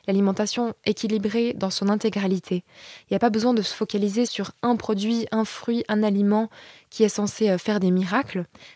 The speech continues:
Pas besoin d'avaler des cuillères à soupe de curcuma, par exemple, et tant mieux. Donc c'est pareil pour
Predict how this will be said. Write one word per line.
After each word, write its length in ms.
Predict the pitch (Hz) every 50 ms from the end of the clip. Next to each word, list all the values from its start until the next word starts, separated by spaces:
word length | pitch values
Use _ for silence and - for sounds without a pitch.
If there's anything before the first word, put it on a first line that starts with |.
| _ -
Pas 120 | 247 226
besoin 260 | 202 214 233 262 254
d'avaler 360 | 226 208 185 196 202 220 240
des 140 | 190 185 190
cuillères 320 | - - - 226 240 220 202
à 80 | 202
soupe 240 | - - 269 220 196
de 80 | 208 196
curcuma, 540 | - 226 220 - - - 214 202 214 240
par 160 | - 202 185 185
exemple, 520 | 180 196 202 208 247 247 - - - -
et 220 | - 208 214 208 220
tant 220 | - - 240 214
mieux. 240 | 208 202 202 226 277 _ _ _ _ _ - - - - - - - - - _ _ _ _ -
Donc 140 | 202 180 -
c'est 120 | - 190
pareil 380 | - 196 202 214 214 214 208 -
pour 220 | - 185 175